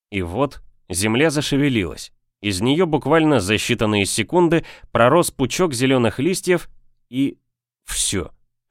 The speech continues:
В общем-то, всё. Я поднял мандрагору. Ах, я молодец, ах, я колдунище злостный. Получилось, сработало. Но радоваться рано.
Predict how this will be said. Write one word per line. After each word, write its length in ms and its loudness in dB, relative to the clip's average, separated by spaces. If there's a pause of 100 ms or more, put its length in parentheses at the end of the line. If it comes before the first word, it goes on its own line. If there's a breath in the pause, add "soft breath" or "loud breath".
(320 soft breath)
В 140 -4
общем-то, 440 2
всё. 320 -4 (580)
Я 340 -6
поднял 480 0
мандрагору. 800 -2 (920)
Ах, 360 -2
я 240 -2
молодец, 840 -4
ах, 260 -4
я 180 -4
колдунище 920 0
злостный. 680 -2 (240)
Получилось, 720 -2 (100)
сработало. 720 -4 (960)
Но 200 2
радоваться 520 4
рано. 300 0